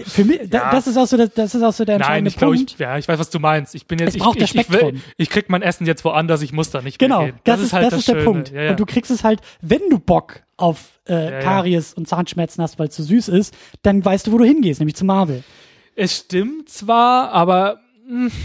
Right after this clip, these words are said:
Speaker 2: ich weiß nicht, ob man sich das da nicht zu leicht macht. Was Civil War zum Beispiel an ein politisches Thema ankreiden sollte, haben sie angerissen. Sie haben diese, sie bringen diese Themen ja auf.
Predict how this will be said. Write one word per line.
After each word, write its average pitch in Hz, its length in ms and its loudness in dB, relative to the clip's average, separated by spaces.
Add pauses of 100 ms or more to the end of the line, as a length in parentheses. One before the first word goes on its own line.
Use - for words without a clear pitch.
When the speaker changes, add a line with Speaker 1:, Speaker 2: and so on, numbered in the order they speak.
(260)
Speaker 2:
ich 190 160 -6
weiß 208 220 2
nicht, 208 120 2
ob 196 120 0
man 196 100 2
sich 185 120 -6
das 196 160 -2
da 185 120 0
nicht 170 160 -2
zu - 80 -6
leicht 147 300 -2
macht. 139 180 -8
Was 156 260 -2
Civil 196 360 4
War 190 240 4
zum 170 180 -4
Beispiel 165 580 2
an 175 160 -2
ein 165 380 -2
politisches 185 560 -4
Thema 196 320 -2
ankreiden 143 500 -6
sollte, 143 300 -4
haben 156 160 0
sie 160 120 0
angerissen. 202 600 -4 (800)
Sie 170 140 4
haben 226 380 2
diese, 165 500 2
sie 147 140 -10
bringen 254 340 -2
diese 190 220 2
Themen 156 280 -4
ja 147 140 0
auf. - 460 0